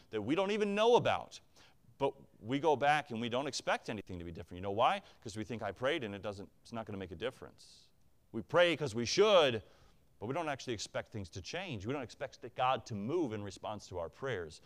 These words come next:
Friends, can I tell you that's not faith? That's not faith at all. You see, we can say that we believe and not really believe.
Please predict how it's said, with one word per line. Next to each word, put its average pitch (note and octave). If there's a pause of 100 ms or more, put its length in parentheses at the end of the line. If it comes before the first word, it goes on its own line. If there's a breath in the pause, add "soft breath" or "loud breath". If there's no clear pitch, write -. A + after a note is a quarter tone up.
(160 soft breath)
Friends, A#2
can A2+
I -
tell B2
you A2+
that's A2+
not A2
faith? A#2 (1500)
That's -
not C3
faith A2+
at G#2
all. G2+ (680)
You -
see, E3
we E3
can D#3
say G3+
that D3
we C3
believe A2+ (600 soft breath)
and G2+
not A#2+
really A#2+
believe. A2+